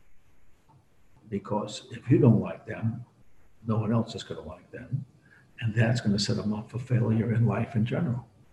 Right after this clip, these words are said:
So that's your job. Don't let them do anything that makes you not like them. And the earlier you take that on, the easier your life is with your kids,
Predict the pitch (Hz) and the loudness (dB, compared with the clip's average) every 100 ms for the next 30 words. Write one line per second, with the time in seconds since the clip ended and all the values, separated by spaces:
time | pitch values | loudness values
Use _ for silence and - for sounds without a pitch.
0 | - - - - - - 113 98 120 - | -20 -20 -20 -20 -18 2 4 4 2 2
1 | 151 120 87 - - - 117 165 165 147 | 2 4 2 0 -8 2 4 6 4 4
2 | 135 123 - 117 107 110 107 107 107 104 | 4 8 6 6 2 2 2 4 2 2
3 | 101 101 107 110 - - - - - - | -4 -6 -8 -12 -12 -18 -18 -20 -20 -20
4 | - - - 113 101 104 110 - 120 170 | -20 -20 -2 2 2 2 -2 6 8 10
5 | 170 143 135 143 - - - - 120 120 | 8 4 2 -2 -6 -10 -8 0 4 6
6 | 123 113 101 117 123 113 117 120 143 135 | 4 2 0 0 0 2 4 6 4 2
7 | 117 117 123 110 110 117 107 107 - - | -2 0 0 -2 -6 -10 -10 -12 -14 -18
8 | 98 - 240 - - | -18 -10 -10 -10 -16